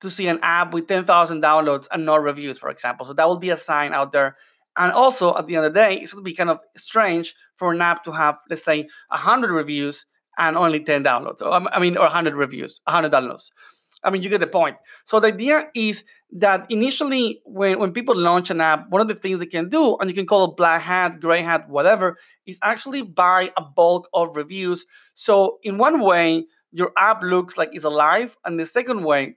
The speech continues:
the second point is the App Store potentially is going to rank you higher. And th-, there is a correlation between reviews and potentially ranking. But I don't think that has to do with a keyword that you may add in the review. People have tried to postulate that,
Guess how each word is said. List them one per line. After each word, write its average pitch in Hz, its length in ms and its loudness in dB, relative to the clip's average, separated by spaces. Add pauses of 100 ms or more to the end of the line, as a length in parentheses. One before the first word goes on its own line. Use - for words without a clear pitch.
the 175 60 -14
second 208 260 0
point 147 320 2
is 156 300 -6 (240)
the 185 180 -8
App 202 200 2
Store 202 160 -4
potentially 180 420 -6
is 165 100 -6
going 165 220 -2
to 165 80 -6
rank 151 320 -2
you 147 80 -8
higher. 147 400 2
And 185 140 0
th-, 190 140 0
there 202 200 2
is 294 100 -2
a 294 60 -4
correlation 185 560 0 (480)
between 185 420 -6 (320)
reviews 202 640 0 (240)
and 170 200 -2
potentially 175 500 0
ranking. 165 600 -4
But 170 220 0
I 196 120 2
don't 233 360 -4
think 220 300 -2
that 180 140 2
has 180 220 -4
to 175 60 -16
do 170 340 -2 (280)
with 175 320 -4
a 160 80 -2 (140)
keyword 240 480 2
that 180 120 2
you 175 60 0
may 170 340 0
add 175 320 2
in 180 120 -6
the 156 80 -2
review. 220 540 -4 (320)
People 285 280 0
have 240 320 0
tried 196 240 2
to 202 80 -6
postulate 170 600 0
that, 160 220 2